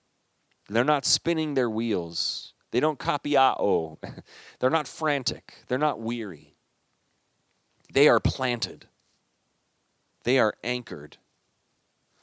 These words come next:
They thrive. They bloom. They are nourished. They bring beauty to everyone around them." What a great thought. This is what Jesus invites us into.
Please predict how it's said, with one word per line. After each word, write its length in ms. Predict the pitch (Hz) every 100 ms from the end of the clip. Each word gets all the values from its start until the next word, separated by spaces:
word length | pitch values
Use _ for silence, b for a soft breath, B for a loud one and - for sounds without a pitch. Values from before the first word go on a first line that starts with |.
| _
They 140 | 113
thrive. 1000 | 107 - 127 123 123 104 82 78 - - _ _ _ -
They 160 | 110
bloom. 760 | 98 113 143 156 139 104 80 76 -
They 120 | 123
are 120 | 120
nourished. 840 | 113 120 156 147 95 - - - - B B B B
They 140 | 117
bring 340 | 104 147 160
beauty 460 | 117 123 165 151 120
to 240 | 120 -
everyone 540 | 139 147 143 135 120 117
around 380 | 95 95 104 87
them." 280 | 76 78 _ _ _ _ _ _ _ _ _ _ _ _ _ _ _ _ _ _
What 140 | - 185
a 60 |
great 340 | - 110 120 -
thought. 420 | 92 104 87 69 _ _ _ _ _ _ _ _ _ _
This 200 | 175 202
is 180 | 220 170
what 160 | 123 113
Jesus 720 | 113 135 110 92 - - -
invites 520 | 110 107 113 117 113
us 120 | 101
into. 420 | 123 143 - 71